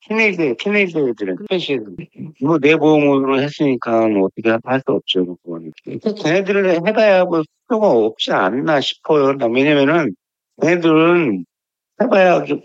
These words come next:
Speaker 1: 그, 그 불체자, 불체자에다가 할 수가 없어요. 해봐야 필요가 없는 거예요, 걔네들은.
Speaker 2: 피해자 임 씨는 뉴욕시 퀸즈, 노던 블루바드를 따라 이런 턱치기 사고가 연이어 발생하고 있다고 들었는데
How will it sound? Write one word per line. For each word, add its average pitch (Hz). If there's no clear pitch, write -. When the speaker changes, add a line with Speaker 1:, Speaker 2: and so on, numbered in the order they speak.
Speaker 1:
그, 156
그 139
불체자, 165
불체자에다가 135
할 196
수가 247
없어요. -
해봐야 220
필요가 131
없는 143
거예요, 139
걔네들은. 107
Speaker 2:
피해자 302
임 214
씨는 190
뉴욕시 262
퀸즈, 226
노던 247
블루바드를 240
따라 226
이런 196
턱치기 302
사고가 254
연이어 233
발생하고 247
있다고 214
들었는데 185